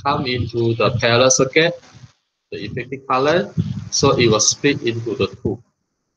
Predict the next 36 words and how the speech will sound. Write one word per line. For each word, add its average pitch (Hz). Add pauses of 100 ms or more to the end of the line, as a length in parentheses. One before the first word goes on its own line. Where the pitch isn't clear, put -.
(1300)
Split - (200)
into 113
the 101 (100)
two. 113 (200)
So 131 (460)
we 104
will 98
have 101
the 98
I 110
one 143 (880)
and 139 (360)
I 101
two. 101 (920)
That 147
is 113
what 131
we 120
learned 120
in 107
the 101 (140)
parallel 110
circuit 107
before 104
this. 101 (1400)
This 123 (120)
I 135
in 120
the 107
parallel 117
circuit 131
is -
equal 120
to 117
I 104
one 117